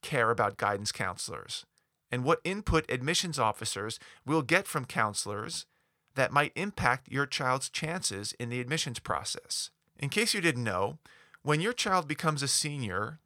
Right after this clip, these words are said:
and begins to apply to colleges, their guidance counselor will submit a letter of recommendation on their behalf to the schools they apply to. It's a requirement.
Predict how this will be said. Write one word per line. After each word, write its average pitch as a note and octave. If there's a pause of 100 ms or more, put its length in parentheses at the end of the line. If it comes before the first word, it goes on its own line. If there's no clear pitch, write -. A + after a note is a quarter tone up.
(120)
and B2
begins C#3+
to D3
apply C3+
to C3+
colleges, G2 (360)
their D#3
guidance F3
counselor G#2+ (380)
will C3+
submit D3+
a C3+
letter B2+
of A#2+
recommendation C#3+
on C#3
their D3
behalf A#2+ (460)
to D3
the D3+
schools A2+
they C3
apply D#3+
to. - (580)
It's A#2
a -
requirement. C#3+